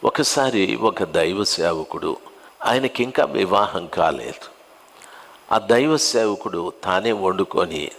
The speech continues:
తానే తినేటోడు, అయితే మంచి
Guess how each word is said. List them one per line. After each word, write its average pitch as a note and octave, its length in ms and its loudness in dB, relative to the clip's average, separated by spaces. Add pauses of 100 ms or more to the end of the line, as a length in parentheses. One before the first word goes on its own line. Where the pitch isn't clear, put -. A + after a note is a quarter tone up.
(200)
తానే G2 320 0
తినేటోడు, F2 840 -4 (520)
అయితే B2+ 240 2
మంచి A2+ 680 -4